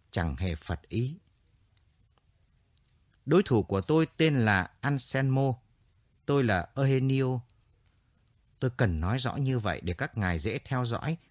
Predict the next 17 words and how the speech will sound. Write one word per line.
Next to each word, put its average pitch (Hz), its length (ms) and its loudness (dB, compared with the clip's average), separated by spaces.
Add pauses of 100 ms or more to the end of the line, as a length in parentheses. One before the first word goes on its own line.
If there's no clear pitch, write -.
các 165 240 -4
nhân 127 200 0
vật 82 260 -4
trong 117 120 -2
câu - 260 -4
chuyện 90 200 -4
bi 143 360 -2
thảm 73 320 -4 (320)
đang 123 260 -2
được 85 240 -6
kể 78 180 -2
ra 101 200 -2
đây. 104 200 -4 (840)
Một 127 180 0
câu 160 160 2
chuyện 98 220 -2
kết 190 200 0